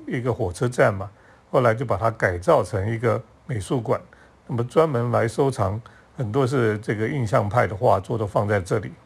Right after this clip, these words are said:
那它的咖啡店跟餐厅在哪里呢？就在顶楼哈，那个外面就是钟楼的地方哈，就是在那个钟哦，那个圆圆的钟的后方哈，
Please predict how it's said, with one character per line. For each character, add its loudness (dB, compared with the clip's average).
那 0
它 4
的 6
咖 4
啡 2
店 2
跟 0
餐 2
厅 -2
在 4
哪 4
里 2
呢？ 0
就 0
在 6
顶 -4
楼 0
哈， 0
那 0
个 4
外 4
面 -4
就 4
是 0
钟 2
楼 2
的 0
地 -4
方 0
哈， -6
就 0
是 -8
在 4
那 0
个 0
钟 2
哦， 0
那 -2
个 2
圆 2
圆 2
的 2
钟 2
的 4
后 4
方 2
哈， -2